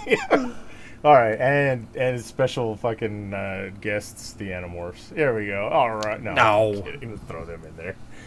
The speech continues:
Speaker 1: <laughs> Versus the Gargoyles. Versus the, no, forget it. No, no, no. It's just those four teams. So, yeah, it's big, big old fucking battle royale. So who comes out on top? Which team and, and which members?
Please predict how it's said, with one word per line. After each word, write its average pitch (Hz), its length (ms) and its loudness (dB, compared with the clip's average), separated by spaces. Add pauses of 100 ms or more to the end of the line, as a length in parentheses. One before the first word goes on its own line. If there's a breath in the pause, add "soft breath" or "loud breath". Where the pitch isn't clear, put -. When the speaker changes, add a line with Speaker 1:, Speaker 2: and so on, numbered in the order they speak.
(200 loud breath)
Speaker 1:
<laughs> 415 920 4 (400 loud breath)
Versus 156 300 -2
the 143 80 2
Gargoyles. 180 920 0 (100)
Versus 156 420 0
the, - 200 0
no, 95 280 -6
forget 90 320 -10
it. 82 140 -10
No, 87 120 -10
no, 80 120 -12
no. 78 80 -14
It's 107 180 -6
just 127 180 -8
those 113 180 -6
four 107 220 -4
teams. 87 500 -12 (760 loud breath)
So, 78 380 -10 (680)
yeah, 117 80 -10
it's 87 140 -14 (120)
big, 110 200 -6 (140)
big 113 140 -4
old 107 200 -2
fucking 98 300 -8
battle 90 320 -6
royale. 85 500 -8 (760 loud breath)
So 87 160 -6
who 104 120 -8
comes 113 260 -4
out 104 180 -2
on 95 140 -4
top? 90 280 -4
Which 139 280 -2
team 170 280 -2
and, 107 160 -4
and 107 220 -6
which 123 240 -8
members? 92 580 -8